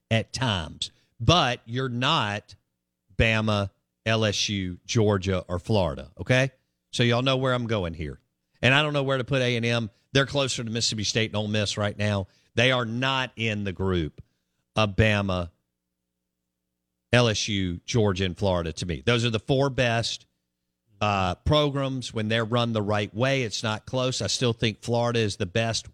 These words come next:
when run the right way. Uh, they haven't been that way for a while, but they have proven. I mean, Will Muschamp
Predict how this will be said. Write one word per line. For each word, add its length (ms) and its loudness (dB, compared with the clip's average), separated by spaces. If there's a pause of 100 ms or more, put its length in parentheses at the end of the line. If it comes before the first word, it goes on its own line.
when 340 0
run 240 0
the 100 0
right 300 0
way. 380 0 (680)
Uh, 120 0
they 180 4
haven't 340 0 (120)
been 220 2
that 220 0
way 200 0
for 280 -2
a 160 0
while, 480 0
but 200 -8
they 160 0
have 180 -2
proven. 380 0
I 60 -4
mean, 120 -2
Will 180 2
Muschamp 460 -2